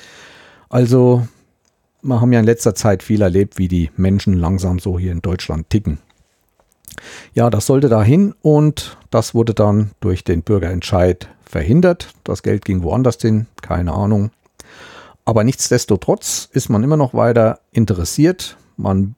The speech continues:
will immer noch einen kleineren Turm hinbauen. Man hat sich auch schon umgeguckt, was es da für Möglichkeit gibt.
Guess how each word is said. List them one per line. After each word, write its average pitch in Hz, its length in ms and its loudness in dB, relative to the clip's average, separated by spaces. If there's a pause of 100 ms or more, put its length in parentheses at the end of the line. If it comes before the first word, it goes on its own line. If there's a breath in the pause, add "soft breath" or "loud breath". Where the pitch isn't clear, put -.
will 123 400 0
immer 151 240 0
noch 131 360 -2
einen 98 220 -4
kleineren 143 560 0
Turm 143 300 2
hinbauen. 131 640 2 (260)
Man 98 180 -4
hat 110 140 -4
sich 98 180 -2
auch - 100 -2
schon 90 200 -2
umgeguckt, 127 540 -2
was 113 120 0
es 113 120 -6
da 104 120 0
für 101 140 -4
Möglichkeit 104 800 -2
gibt. - 320 -6